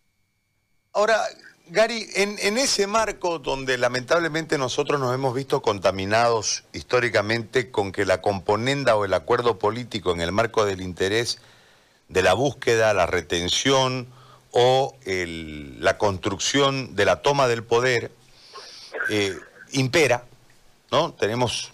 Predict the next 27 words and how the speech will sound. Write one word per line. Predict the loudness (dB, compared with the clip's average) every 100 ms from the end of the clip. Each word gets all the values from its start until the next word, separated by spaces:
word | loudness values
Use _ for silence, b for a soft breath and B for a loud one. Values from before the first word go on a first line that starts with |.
| _ _ _ -12
podemos | -4 0 2
hacer | 2 0
un | 0
montón | -2 0 0
de | 0
casos | 2 0 2 -2 -2 -10 b b b b -8
en | 0
los | 0
que | 0
históricamente | -2 0 2 2 0 0
la | 0
negociación | 2 0 -2 -2 0 0
política | -2 -2 -4 -2 -2
terminó | -2 -4 -2 -4
triunfando | -2 -4 -2 -2 0 0 -2
por | -2 -4
sobre, | 0 0 0 -2 -2 b b b b b _
eh, | -6 -6 -6 -12 -10
el | -6 -2
ciudadano, | 0 2 4 4 2 0 -2 -2 -8 _ _ -8
en | -4
este | -4 -2 0
caso | 0 2 2
damnificado. | 0 0 -6 -6 -6 0 2 2 0 -8 -16 _ -20
En | -16
el | -2
caso | 2 2 2 2 -2